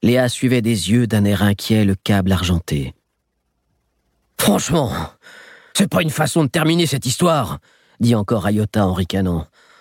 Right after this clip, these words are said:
Entassé comme du bétail à cent mètres du sol. » J'envisageais de crier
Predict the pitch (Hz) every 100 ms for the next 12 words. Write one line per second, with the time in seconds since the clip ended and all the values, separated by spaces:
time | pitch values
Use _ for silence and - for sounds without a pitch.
0 | _ - 226 202 196 - 175 208 170 139
1 | 160 135 175 220 214 180 - - - -
2 | 214 214 208 208 - 185 202 - 233 170
3 | 165 - _ - _ _ _ _ _ _
4 | _ _ _ - 95 104 113 110 104 110
5 | 101 - 117 113 98 80